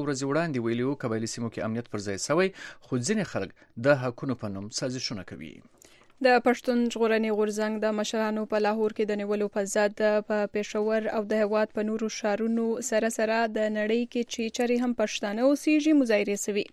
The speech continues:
Speaker 2: د سماجي حقونو او د نورو کم پرسته فعالینو په سوشل میډیا د پنجاب پولیس دغه ګام سخت غندنه کړې او ورته یې غیر قانوني ویلي. د دې ځای علاوه د پخواني وزیر اعظم میاں نواز شریف لور مریم نواز او د پیپلز ګوند شریک چیرمن بلاول بټو زرداری هم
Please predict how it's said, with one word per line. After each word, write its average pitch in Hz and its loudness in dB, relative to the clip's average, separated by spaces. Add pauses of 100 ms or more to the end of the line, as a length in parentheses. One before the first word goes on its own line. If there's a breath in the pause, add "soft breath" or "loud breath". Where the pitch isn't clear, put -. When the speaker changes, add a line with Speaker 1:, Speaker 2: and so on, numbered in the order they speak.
(420 loud breath)
Speaker 2:
د 262 4
سماجي 294 8
حقونو 302 6
او 254 6
د 240 6
نورو 247 4
کم 220 0
پرسته 220 0
فعالینو 214 0
په 214 -6
سوشل 214 -4
میډیا 214 0
د 208 -2
پنجاب 214 -2
پولیس 214 -4
دغه 214 -4 (100)
ګام 214 -4
سخت 226 -6 (160)
غندنه 240 0
کړې 262 4
او 226 2
ورته 214 0
یې 208 -4
غیر 214 -2 (120)
قانوني 202 -4
ویلي. 202 -4 (440 loud breath)
د - - (160)
دې 220 2
ځای 220 2
علاوه 208 2
د 214 -2
پخواني 214 -4
وزیر 214 -2
اعظم 214 -4
میاں 202 -4
نواز 202 -4
شریف 226 -2 (240)
لور 233 4
مریم 202 -2
نواز 214 2 (140)
او - 2 (120)
د 233 -2
پیپلز 247 0
ګوند 262 4 (120)
شریک 247 -2
چیرمن 262 4
بلاول 220 2
بټو 233 -2
زرداری 220 -2
هم 262 0